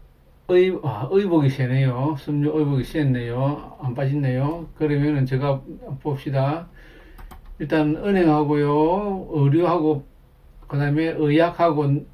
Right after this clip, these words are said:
음식료 업종 그 세 종목 업황만 보도록 마치겠습니다. 예, 주식 차트에서요. 자, 음식료부터 볼게요.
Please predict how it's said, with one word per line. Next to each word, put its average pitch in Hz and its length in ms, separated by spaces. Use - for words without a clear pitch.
음식료 170 540
업종 147 320
그 151 140
세 147 180
종목 170 340
업황만 147 340
보도록 139 400
마치겠습니다. 131 920
예, 113 840
주식 151 340
차트에서요. 135 1000
자, 147 180
음식료부터 156 600
볼게요. 151 840